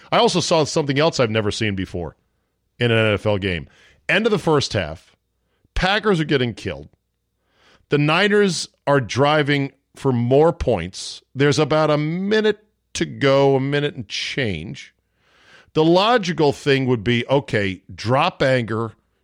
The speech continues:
drop anchor, drop anchor on defense, keep 'em to a field goal or less, hope they start running out of timeouts and or time so they get crunched for plays at the end.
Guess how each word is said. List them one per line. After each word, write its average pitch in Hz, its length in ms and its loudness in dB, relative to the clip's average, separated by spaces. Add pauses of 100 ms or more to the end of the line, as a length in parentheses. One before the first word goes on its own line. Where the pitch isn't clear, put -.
drop - 300 0
anchor, 113 1040 -6 (720)
drop 170 320 2
anchor 160 320 0
on 135 140 2
defense, 92 480 -8
keep - 400 -4
'em 208 80 -4
to 180 180 0
a 165 60 2
field 160 460 0
goal 135 280 2
or 120 200 0
less, 104 580 -6 (400)
hope - 440 2
they 170 140 4
start 160 400 2
running 147 320 2
out 127 140 2
of - 140 -6
timeouts 143 760 0
and 131 240 0
or 117 180 2
time 101 800 -6 (380)
so - 180 0
they 151 80 2
get 151 240 -2
crunched - 540 -2
for 139 160 -2
plays 131 400 0
at 110 80 -12
the 127 180 -2
end. 76 240 -4